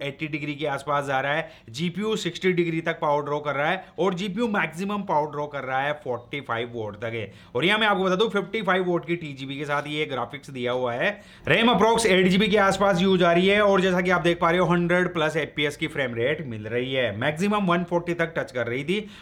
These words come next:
और फ्रेंड्स, यहाँ मैं आपको बता दूं, गेम काफी स्मूथ चल रहा है, और बाकी के स्टेट्स आप स्क्रीन पे देख सकते हो। Overall गेमिंग परफॉर्मेंस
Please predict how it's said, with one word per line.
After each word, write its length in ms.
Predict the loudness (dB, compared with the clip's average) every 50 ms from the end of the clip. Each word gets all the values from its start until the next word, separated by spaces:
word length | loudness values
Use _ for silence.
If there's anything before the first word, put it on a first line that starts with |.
| -2 0
और 120 | 0 2
फ्रेंड्स, 200 | 2 0 0 0
यहाँ 140 | 2 2 2 2
मैं 80 | 2
आपको 140 | 2 0 0
बता 100 | 0 0
दूं, 140 | 0 2 2
गेम 260 | 2 2 2 2 0 -2 0
काफी 480 | 2 2 2 2 2 2 2 2 2 0
स्मूथ 380 | -4 -8 -8 -8 -8 -10 -10 -8
चल 140 | -6 -6 -4 -4
रहा 180 | -2 -2 -2
है, 140 | -2 -4 -6 -8 -8 -2 0
और 200 | 2 4 4 4
बाकी 300 | 2 2 2 0 -2 -4
के 220 | -2 -2 -2 -2
स्टेट्स 300 | -2 -2 -2 -2 -2 -2
आप 180 | -2 -2 -2 -4
स्क्रीन 360 | -8 -10 -8 -8 -6 -6 -6 -6
पे 180 | -4 -2 -2 -2 -4 -6
देख 240 | -8 -8 -8 -8
सकते 220 | -8 -8 -8 -8 -6
हो। 200 | -4 -2 -2 0 -2 -2 -4 -10 -4 2 4
Overall 440 | 4 6 6 4 4 4 4 2 2
गेमिंग 360 | 2 0 2 2 0 0 0
परफॉर्मेंस 680 | -2 -4 -4 -4 -2 -2 0 0 0 -2 -2 -4 -4 -4